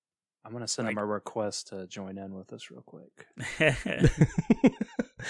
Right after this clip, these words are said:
Speaker 2: This
Speaker 3: Yeah,
Speaker 2: says, uh,
Speaker 3: yeah.
Speaker 2: it, it's a shape-shifting mo-, uh, monster from a place referred to as the Macroverse,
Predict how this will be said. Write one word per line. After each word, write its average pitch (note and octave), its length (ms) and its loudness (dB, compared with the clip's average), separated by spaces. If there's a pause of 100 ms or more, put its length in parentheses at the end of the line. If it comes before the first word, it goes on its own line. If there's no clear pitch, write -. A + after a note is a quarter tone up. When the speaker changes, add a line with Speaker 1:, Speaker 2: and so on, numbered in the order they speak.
(200)
Speaker 2:
This B2 140 8
Speaker 3:
Yeah, A2+ 200 10
Speaker 2:
says, B2+ 240 0
uh, G#2 400 0
Speaker 3:
yeah. A#2 60 -2
Speaker 2:
it, A2+ 160 -6
it's A#2 220 -8
a A2 80 -6
shape-shifting A#2 600 -2
mo-, G#2 260 -4
uh, G#2 280 0
monster G2+ 560 -6
from G2 580 -8
a G#2 60 -10
place A2 440 -6
referred G#2+ 440 -6
to G2+ 380 -8
as G2+ 480 -6
the G2 80 -8
Macroverse, - 1160 -10